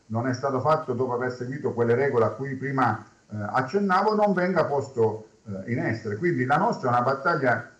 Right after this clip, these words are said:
eh, di, eh, come dire, di civiltà soprattutto. Noi vogliamo difendere le nostre tradizioni, vogliamo difendere la nostra terra, vogliamo difendere ciò che è il primitivo rappresenta per questa parte,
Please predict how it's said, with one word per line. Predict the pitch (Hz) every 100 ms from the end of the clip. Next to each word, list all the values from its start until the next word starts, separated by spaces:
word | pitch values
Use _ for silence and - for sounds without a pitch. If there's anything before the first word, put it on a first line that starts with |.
| _ -
eh, | 107 110
di, | 135 165 -
eh, | - 107 101 95 90 87 - 101 95 98 92 95 98 101 - -
come | 117 135
dire, | 120
di | 117 156
civiltà | - 160 147 - 185 156
soprattutto. | 120 120 - 123 -
Noi | 175 160
vogliamo | 131 151 160 120 113
difendere | 135 190 185 190 196 196 202 202 - - -
le | 131
nostre | 170 175 - 131
tradizioni, | 139 147 170 - 220 208
vogliamo | 156 151 165 165
difendere | 196 175 131 113
la | 123
nostra | 160 175 - 208
terra, | 214 185
vogliamo | 160 170 185
difendere | 190 190 160 131 131
ciò | 127 180
che | 160 160
è | 156 123
il | 127
primitivo | 127 165 190 190 170
rappresenta | 143 156 190 180 202 202 165
per | 170 170
questa | - 190 - 170
parte, | 156 127 - 117 -